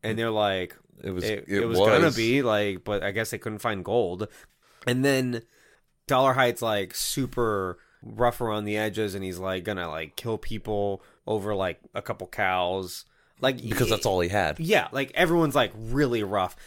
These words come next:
Speaker 1: And it's kinda like
Speaker 2: Rough and, like, desperate.
Speaker 1: Yeah, and I'm like, is this supposed to be, like, about, like, the desperation of, like, being broken s-, towards you to, like,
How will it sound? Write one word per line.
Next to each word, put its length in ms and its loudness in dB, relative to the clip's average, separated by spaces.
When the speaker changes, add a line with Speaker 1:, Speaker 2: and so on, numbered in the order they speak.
Speaker 1:
And 100 2
it's 120 0
kinda 180 0
like 220 4
Speaker 2:
Rough 220 4
and, 100 -4
like, 160 -6
desperate. 580 0
Speaker 1:
Yeah, 440 0
and 100 -4
I'm 80 -4
like, 300 0
is 180 0
this 200 4
supposed 1080 -4
to 60 -6
be, 120 -4
like, 140 -2
about, 200 0
like, 160 -6
the 60 -12
desperation 720 -4
of, 120 -8
like, 300 -6
being 200 -10
broken 340 -2
s-, 220 -18
towards 380 -8
you 120 -6
to, 140 -16
like, 280 -6